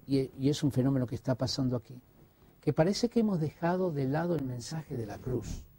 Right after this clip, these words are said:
el mensaje de negarse a sí mismo, de entrega total a Cristo, de comprometerse con Él, y lo hemos reemplazado a veces por otro tipo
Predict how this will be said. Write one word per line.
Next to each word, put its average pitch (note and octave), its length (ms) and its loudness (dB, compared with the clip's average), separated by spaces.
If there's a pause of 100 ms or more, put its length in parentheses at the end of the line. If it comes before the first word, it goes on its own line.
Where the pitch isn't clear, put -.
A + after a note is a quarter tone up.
(880)
el C3 120 2
mensaje C3 460 0
de B2 100 0
negarse A#2+ 540 -2
a - 20 -4
sí A2+ 180 -6
mismo, A#2+ 480 0 (560)
de B2 180 0
entrega C3 460 0
total A#2 440 -2
a A2+ 100 -4
Cristo, B2+ 540 -4
de A#2 120 0
comprometerse A#2 840 0
con A#2 200 -4
Él, B2+ 180 -4 (680)
y C#3 80 8
lo C#3 100 6
hemos F3 180 0
reemplazado D3+ 520 -4
a D#3 40 -2
veces D3+ 340 -6
por C3+ 240 -6 (180)
otro - 400 2
tipo D3 500 -2